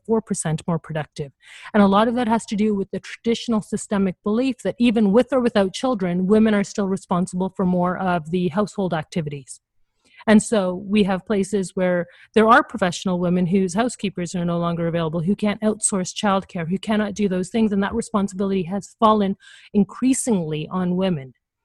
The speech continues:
even at equal education levels, equal positions, equal posts. So we do know that there is a gender inequity that has been highlighted, and the long-term repercussions of that are really critical to our future of work.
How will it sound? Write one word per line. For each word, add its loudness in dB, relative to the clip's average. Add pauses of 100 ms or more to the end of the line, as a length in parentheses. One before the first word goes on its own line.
(140)
even 6
at 4 (120)
equal 2
education -4
levels, -4
equal 2
positions, -2
equal -4
posts. -10 (420)
So 6
we 4
do 0
know 2
that -6
there 2
is -2
a 0
gender 2
inequity -2 (120)
that 6
has 2
been -2
highlighted, 0 (280)
and 6
the 4
long-term 0
repercussions -4
of -4
that -2
are 2
really 6
critical -4 (340)
to 6
our 4
future -2
of -4
work. -8